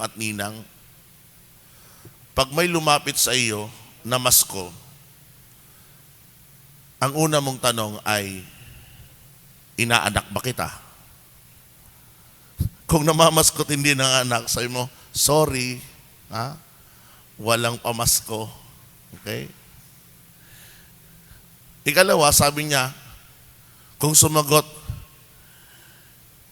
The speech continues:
"Inaanak mo ako, ninong." Sabihin mo ngayon sa inaanak mo,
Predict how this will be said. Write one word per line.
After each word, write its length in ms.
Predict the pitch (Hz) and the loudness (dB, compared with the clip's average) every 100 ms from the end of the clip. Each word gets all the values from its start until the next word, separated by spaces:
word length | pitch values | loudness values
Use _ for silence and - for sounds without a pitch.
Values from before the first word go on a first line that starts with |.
| - - - | -20 -20 -4
"Inaanak 560 | 143 151 151 156 156 147 | 0 4 4 4 2 0
mo 160 | 147 143 | 0 2
ako, 160 | 151 | 2
ninong." 640 | 147 147 147 160 147 117 92 - - - - - - - - - _ - - - - | 0 0 2 0 0 -8 -14 -20 -20 -20 -20 -20 -20 -20 -20 -20 _ -20 -20 -20 -4
Sabihin 480 | - 117 127 131 127 | -2 0 0 -2 -4
mo 100 | 127 | -2
ngayon 480 | 127 123 110 113 95 - - - | 0 0 -2 -4 -12 -16 -20 -20
sa 320 | - - 113 - | -2 0 0 -2
inaanak 560 | 123 117 110 110 - | -4 -2 -2 -4 -6
mo, 240 | 98 98 | -10 -12